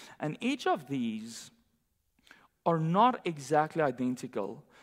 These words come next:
They don't give us all the same gifts. They talk about different gifts, and some of them are, seem simple. It's like a gift of leadership or a gift of hospitality or of giving.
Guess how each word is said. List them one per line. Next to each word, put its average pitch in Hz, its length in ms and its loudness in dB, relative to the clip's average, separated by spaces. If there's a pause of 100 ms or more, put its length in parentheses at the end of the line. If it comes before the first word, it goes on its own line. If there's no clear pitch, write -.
They 175 100 2
don't 247 240 4
give 240 160 0
us 220 220 4
all 208 340 6
the 175 80 -2
same 156 380 -2
gifts. 123 540 -6 (220)
They 185 100 2
talk 254 260 2
about 233 260 6
different 214 380 2
gifts, 214 220 0
and 170 100 -4
some 226 180 0
of 240 140 0
them 240 260 2 (260)
are, 196 300 8 (140)
seem 233 400 2
simple. 202 600 2
It's 131 200 -2
like 170 260 4
a - 100 -4
gift 180 360 0
of 180 120 2
leadership 185 800 0 (800)
or 196 80 6
a 208 80 8
gift 233 260 -4
of 226 120 4
hospitality 208 960 2
or 160 320 2 (100)
of 139 180 0
giving. 147 540 -4